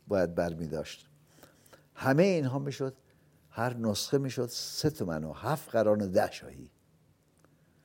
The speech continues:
یعنی پنج تومن که می‌فروختیم، این مجله دوازده قران و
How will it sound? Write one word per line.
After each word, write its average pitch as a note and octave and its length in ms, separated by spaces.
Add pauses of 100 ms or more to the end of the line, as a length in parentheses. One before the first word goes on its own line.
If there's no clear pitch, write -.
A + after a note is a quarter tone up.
(400)
یعنی B2 180
پنج C#3+ 360
تومن A#2+ 200
که A2+ 120
می‌فروختیم، A2 760
این A2+ 260 (280)
مجله G2+ 500
دوازده G2+ 640
قران D2+ 480
و D2 80